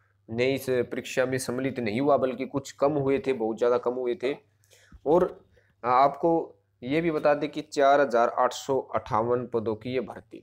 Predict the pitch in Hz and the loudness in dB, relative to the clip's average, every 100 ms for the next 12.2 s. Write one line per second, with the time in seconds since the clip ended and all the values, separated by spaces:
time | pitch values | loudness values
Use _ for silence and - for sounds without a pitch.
0 | - - _ _ _ _ _ _ _ _ | -20 -20 _ _ _ _ _ _ _ _
1 | _ _ _ _ _ - 117 123 123 - | _ _ _ _ _ -4 -2 0 0 2
2 | 151 143 127 127 120 127 135 123 - - | 0 0 2 2 4 2 2 0 0 -6
3 | 110 107 113 120 113 101 104 120 120 - | -4 -2 0 2 2 0 -2 -4 -6 -4
4 | 143 135 - - 131 131 131 _ _ _ | -2 -2 -4 -2 0 0 -4 _ _ _
5 | _ _ - 120 117 123 127 127 117 98 | _ _ -4 -2 -2 -4 -2 -2 -4 -8
6 | - _ _ - 101 104 107 113 117 113 | -12 _ _ -8 -6 -4 -4 -4 0 0
7 | 110 - - _ - _ - 120 - 120 | 0 -4 -12 _ -20 _ -4 -2 2 0
8 | 117 131 139 131 139 139 131 - 117 131 | 0 -2 -2 -2 -2 -4 -6 -2 -2 0
9 | 139 135 123 123 107 - 135 120 113 113 | 0 0 -2 -4 -2 -2 -2 -4 -4 -6
10 | 104 135 127 101 - - _ - - - | -6 -8 -8 -10 -12 -20 _ -20 -20 -20
11 | _ _ _ _ _ - 127 156 170 185 | _ _ _ _ _ -6 2 2 4 0
12 | 180 - | -2 -14